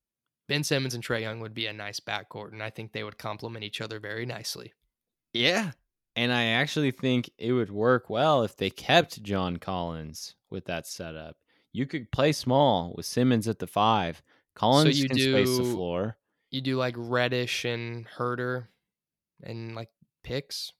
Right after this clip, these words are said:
Speaker 2: Reddish and Huerter, or
Speaker 1: Probably
Speaker 2: is
Speaker 1: have to throw in another
Speaker 2: Reddish and
Speaker 1: salary.
Speaker 2: Hunter too much?
Speaker 1: Ah, I don't, uh, yeah,
Speaker 2: If
Speaker 1: I
Speaker 2: I
Speaker 1: think
Speaker 2: had to
Speaker 1: so.
Speaker 2: k-, if I can keep Collins?
Speaker 1: Well, then again, Simmons does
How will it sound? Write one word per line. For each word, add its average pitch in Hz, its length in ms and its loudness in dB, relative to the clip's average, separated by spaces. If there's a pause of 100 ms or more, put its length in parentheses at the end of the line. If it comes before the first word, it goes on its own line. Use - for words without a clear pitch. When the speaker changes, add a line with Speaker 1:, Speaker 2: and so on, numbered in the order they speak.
(640)
Speaker 2:
Reddish 107 440 2
and 104 120 0
Huerter, 104 720 2
or 85 380 -2 (800)
Speaker 1:
Probably 127 140 2
Speaker 2:
is 123 80 -4
Speaker 1:
have 117 80 -10
to - 20 -20
throw 120 140 0
in 117 60 0
another 107 100 10
Speaker 2:
Reddish 113 240 10
and 113 120 6
Speaker 1:
salary. 113 180 0
Speaker 2:
Hunter 120 540 8
too 127 180 4
much? 123 640 2 (720)
Speaker 1:
Ah, - 60 -8 (760)
I 139 60 -8
don't, 117 400 -10
uh, 131 420 -8
yeah, 123 440 -8
Speaker 2:
If 113 140 -6
Speaker 1:
I 110 120 4
Speaker 2:
I 110 40 4
Speaker 1:
think 117 200 -4
Speaker 2:
had 160 60 -2
to 165 60 -4
Speaker 1:
so. 123 180 -10
Speaker 2:
k-, 107 100 -4
if 107 80 0
I 110 80 6
can 101 180 -4
keep 113 380 -2
Collins? 117 800 -2
Speaker 1:
Well, 285 380 -4
then 247 180 0
again, 247 240 0
Simmons 233 480 2
does 214 580 2